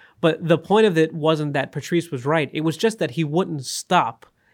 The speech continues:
and that every thought he had was a new, intelligent, creative thought that he had. Not that he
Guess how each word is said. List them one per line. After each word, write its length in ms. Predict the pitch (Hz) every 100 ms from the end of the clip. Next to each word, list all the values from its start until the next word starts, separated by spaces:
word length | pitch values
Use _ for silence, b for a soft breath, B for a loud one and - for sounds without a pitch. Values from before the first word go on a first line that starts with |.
| -
and 140 | 170
that 160 | 160 -
every 340 | 190 196 208 190
thought 300 | 190 185 175
he 160 | 160
had 400 | 127 139 127 139 b b -
was 200 | 160 147
a 60 |
new, 680 | 127 127 131 160 170 175 170 -
intelligent, 1000 | 147 135 - 165 143 139 139 127 - _ _ _ _ -
creative 800 | - 151 147 151 143 131 135 - _ _ _ -
thought 480 | - 156 131 - _ _
that 140 | 139
he 200 | 120 151
had. 360 | 135 131 139 - b b 156
Not 200 | 165 175
that 100 | 170
he 420 | 180 165 151